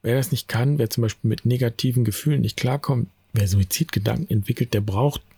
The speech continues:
Therapie und vielleicht sogar Medikamente, um eben im übertragenen Sinn wieder auf die Beine zu kommen, also selbstwirksam und selbstverantwortlich handeln zu können, um diesen Weg zur Quelle überhaupt beschreiten zu können.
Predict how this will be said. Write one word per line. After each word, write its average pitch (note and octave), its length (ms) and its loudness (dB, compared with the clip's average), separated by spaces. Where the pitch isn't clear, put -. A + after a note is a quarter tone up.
Therapie G#2 600 -2
und F#2 140 -2
vielleicht - 180 0
sogar A#2+ 180 0
Medikamente, B2+ 800 0
um D3+ 320 0
eben C3 400 2
im C3+ 220 2
übertragenen B2+ 760 0
Sinn A#2 220 2
wieder A#2 260 0
auf - 100 -4
die A2 100 0
Beine B2 280 0
zu - 160 -6
kommen, - 320 -8
also G#2+ 220 0
selbstwirksam G#2+ 920 0
und G#2 180 2
selbstverantwortlich G#2 1000 0
handeln A2+ 280 2
zu - 140 -6
können, - 260 -8
um E3+ 200 4
diesen A#2+ 280 2
Weg B2+ 180 0
zur G#2 100 -2
Quelle C3+ 280 0
überhaupt A#2 340 0
beschreiten C#3 460 0
zu - 140 -2
können. - 300 -4